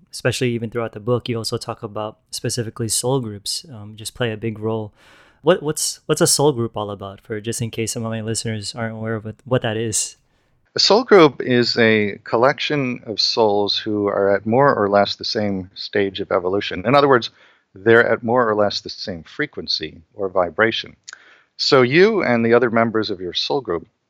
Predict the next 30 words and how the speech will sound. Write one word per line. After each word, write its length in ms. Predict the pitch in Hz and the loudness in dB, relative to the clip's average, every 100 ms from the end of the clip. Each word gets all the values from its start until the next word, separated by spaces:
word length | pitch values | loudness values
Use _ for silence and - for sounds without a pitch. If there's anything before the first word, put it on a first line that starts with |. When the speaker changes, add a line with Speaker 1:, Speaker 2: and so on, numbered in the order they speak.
| _ _ _ - _ | _ _ _ -16 _
Speaker 2:
will 180 | 104 110 | 2 2
take 300 | - 151 151 | 4 0 2
turns 320 | 147 127 107 | 0 2 0
playing 320 | - 120 104 117 | 0 0 0 -2
every 240 | 123 147 | -2 -2
conceivable 800 | - 107 - 127 123 110 98 90 | -6 -8 -8 -8 -6 -4 -4 0
role 260 | 101 107 | 2 2
for 260 | 101 101 95 | 2 -4 -6
each 180 | 90 - | -4 -2
other 300 | 95 95 95 _ _ _ - | 0 -2 -4 _ _ _ -4
in 200 | 101 101 | 0 2
many, 260 | 131 123 | 4 2
many 540 | 104 98 107 98 90 90 _ | 0 0 0 -2 -8 -14 _
incarnations. 920 | 104 95 90 90 90 104 - 71 - - _ _ _ | -14 -14 -10 -10 -6 -8 -8 -14 -20 -20 _ _ _
You 220 | 107 131 147 | 0 6 6
and 100 | 123 | 6
the 60 | |
other 200 | 113 113 | 6 4
members 380 | 113 113 107 104 | 4 2 2 -2
of 80 | 98 | -6
your 120 | 95 | -6
soul 240 | - 104 | -4 -6
group 320 | 98 101 95 - | -2 -2 -4 -8
will 260 | 98 98 90 | -6 -4 -4
be, 520 | 92 98 98 92 87 _ _ _ | -4 -4 -4 -4 -8 _ _ _
for 180 | - 95 | -4 -4
example, 420 | - 98 90 95 | -4 -4 -2 0
mother 360 | 98 107 101 | 4 6 4
and 180 | 92 87 | 0 -2
daughter, 500 | 107 120 117 117 107 | 4 6 4 0 -4